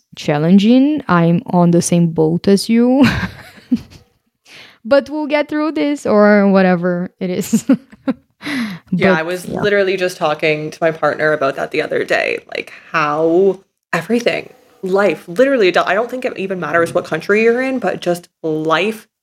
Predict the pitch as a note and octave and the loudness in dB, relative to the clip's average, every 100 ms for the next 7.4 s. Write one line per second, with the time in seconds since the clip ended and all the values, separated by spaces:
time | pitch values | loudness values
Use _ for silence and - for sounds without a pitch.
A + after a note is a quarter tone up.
0 | _ E3 D#3 F3 F#3 F#3+ G3 F#3 F3+ D#3+ | _ -2 2 0 2 2 2 0 -2 -4
1 | E3+ E3+ - - D#3+ F3 F#3+ E3+ D#3+ D#3+ | -6 -10 -6 -2 -2 -2 -4 -2 -2 -2
2 | - D3 E3+ D#3+ D#3 E3 A#3+ B3+ B3 G3 | -6 -6 -6 -2 2 2 2 -2 -2 -2
3 | F#3 F3+ F3+ D#3+ D#3 D#3 D#3 E3 D#3+ - | -4 -6 -8 -6 -4 0 2 2 2 0
4 | - - D3 D3+ - - E3 D#3 E3+ D#3+ | 0 -6 -4 -4 -10 -6 -4 -2 -2 0
5 | - D#3 G#3 - A3+ A3 - A3 A3+ A#3 | -2 -2 -6 0 -2 -2 -4 -4 2 2
6 | A3 G3 G3+ G3 G3+ A3 G#3+ G#3+ G#3 G#3+ | 2 0 0 0 -2 -2 -2 -2 -4 -4
7 | A3 B3 C4+ | -2 0 -2